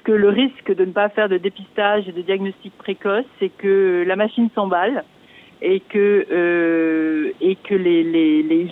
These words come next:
il y ait une, une aggravation, hein, des difficultés avec des répercussions aussi, euh, de ces troubles cognitifs dans ce qu'on appelle la sphère psychopathologique,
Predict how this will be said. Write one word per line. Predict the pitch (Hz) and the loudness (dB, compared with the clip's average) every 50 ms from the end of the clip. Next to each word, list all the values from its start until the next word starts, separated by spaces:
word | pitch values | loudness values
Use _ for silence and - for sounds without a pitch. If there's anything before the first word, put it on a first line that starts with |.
| - | 0
il | 220 | 2
y | 233 | 2
ait | 220 | 4
une, | 185 180 180 - - - | 4 2 0 -2 -2 0
une | 190 180 | 2 4
aggravation, | 180 220 208 202 208 240 220 220 208 208 - - 285 285 277 - - - - - - - | 4 4 4 4 4 4 4 4 2 0 -2 -4 -2 -2 -2 -4 -10 -20 -20 -20 -12 -8
hein, | 160 165 175 | -6 -6 -4
des | 180 190 190 | -4 -4 -4
difficultés | 175 196 208 196 - 208 190 - 202 170 175 - 220 226 254 247 | -4 -4 -6 -6 -6 -8 -8 -6 -8 -8 -6 -4 0 2 2 4
avec | 208 180 170 170 190 196 190 - - | 4 4 2 2 0 0 0 0 0
des | 185 170 170 190 | 0 0 0 0
répercussions | - 214 196 - 202 196 196 - 202 185 - - 220 220 214 196 | 0 0 0 0 -2 -2 -2 -4 -6 -8 -4 -2 0 0 2 2
aussi, | 180 175 - - - - 202 214 220 208 185 165 | 0 -2 -4 -10 -14 -8 -6 -4 -2 0 0 2
euh, | 160 160 160 151 - - - | 2 2 2 0 -2 -8 -2
de | 185 220 220 - | 0 0 0 2
ces | 220 202 | 0 -2
troubles | - - 214 185 185 190 | 0 -2 0 0 0 2
cognitifs | - 202 190 185 185 180 - - 240 233 196 175 | 2 2 0 0 0 -2 -2 -2 -2 -2 0 2
dans | 208 202 202 202 | 2 2 2 0
ce | 202 | 0
qu'on | - 185 | -2 -2
appelle | 175 180 - 208 190 | 0 0 0 0 0
la | 180 180 - - | 0 -2 -4 -4
sphère | - 196 190 185 | -2 -2 -2 -2
psychopathologique, | - - - - - 202 190 185 175 175 185 180 190 185 190 208 196 | -4 -10 -12 -4 -4 -2 -2 -2 -2 0 -2 -2 -2 -2 -4 -8 -10